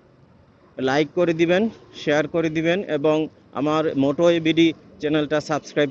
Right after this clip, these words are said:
করে দিবেন। আমি চেষ্টা করি রাস্তাঘাটে প্রতিদিনের যে, আহ, ঘটনাগুলো ঘটে, সেই ঘটনাগুলো আপনাদেরকে জানানো, দেখানো।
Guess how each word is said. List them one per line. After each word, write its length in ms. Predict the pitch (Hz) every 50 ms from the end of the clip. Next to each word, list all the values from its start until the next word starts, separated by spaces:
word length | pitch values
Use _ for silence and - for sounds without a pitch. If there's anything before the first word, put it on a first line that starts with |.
| -
করে 140 | - 135 120
দিবেন। 240 | 107 113 107 107 98 101 - - - - - - - - - - - - - - - - - - - - - - - - - - - - - - - - - - - - - - - - - - - -
আমি 200 | 147 160 180 185
চেষ্টা 360 | 170 185 165 147 - 190 180
করি 300 | 170 185 185 190 202 196 - - - - - _ _ - _ - _ - - - - -
রাস্তাঘাটে 580 | - 131 139 - - 185 170 170 180 180 185 185
প্রতিদিনের 680 | - 180 170 139 170 165 156 170 170 175 175 180 185 175 - - - - - - _ _ _ 127
যে, 220 | 123 147 160 156
আহ, 680 | 160 143 139 - - - - 85 101 135 120 127 117 117
ঘটনাগুলো 440 | 131 139 156 160 165 160 170 175 175
ঘটে, 420 | 147 139 175 165 165 170 208 220 - -
সেই 260 | - - 160 151 156
ঘটনাগুলো 540 | 151 135 139 135 147 156 156 156 151 160 165
আপনাদেরকে 680 | 156 143 - 151 151 143 151 143 - 160 156 156 151 - - - - - - - - 117
জানানো, 400 | 113 143 143 147 143 147 151 160
দেখানো। 500 | 165 147 143 135 - 160 151 156 175 226